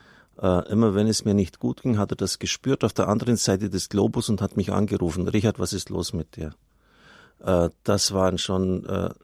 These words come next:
eine ganz beeindruckende Person. "We have to be bold, wir müssen tapfer sein." Also er ist auch nie vor den Taliban oder den ganzen Schrecknissen zurückgewichen.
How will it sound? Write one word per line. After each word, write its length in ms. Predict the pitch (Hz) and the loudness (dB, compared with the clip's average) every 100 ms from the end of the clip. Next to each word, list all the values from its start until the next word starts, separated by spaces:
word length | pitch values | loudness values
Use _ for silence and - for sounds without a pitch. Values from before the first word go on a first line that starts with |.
| - | -6
eine 200 | 95 90 | -4 0
ganz 300 | - 98 - | 0 -2 -2
beeindruckende 640 | 95 95 110 104 101 98 | 0 2 2 0 0 -2
Person. 600 | - 90 - 101 104 95 - - _ | -2 -2 0 2 4 2 -2 -18 _
"We 140 | - 87 | -8 -4
have 160 | 101 - | -4 -2
to 100 | 90 | -2
be 140 | 90 | -2
bold, 360 | - 98 101 92 | 2 2 2 2
wir 60 | |
müssen 320 | 92 95 - - | -2 -2 -4 -6
tapfer 380 | 101 107 - | -6 -4 -4
sein." 400 | 101 95 82 80 - - - | -2 0 -2 -4 -8 -20 -12
Also 200 | - 90 | -4 0
er 80 | 95 | 2
ist 220 | 101 - | 2 0
auch 80 | 95 | 0
nie 180 | 92 113 | 0 0
vor 140 | 110 | 0
den 180 | 98 92 | -2 -4
Taliban 560 | - 87 90 - 90 110 | -2 0 0 0 2 2
oder 180 | 95 90 | 0 -4
den 200 | - 87 | -6 -4
ganzen 400 | 90 - 92 87 | -2 -2 -4 -4
Schrecknissen 500 | - 101 98 90 90 | -4 -2 -2 -2 0
zurückgewichen. 600 | 104 107 - 98 98 | 0 0 0 0 0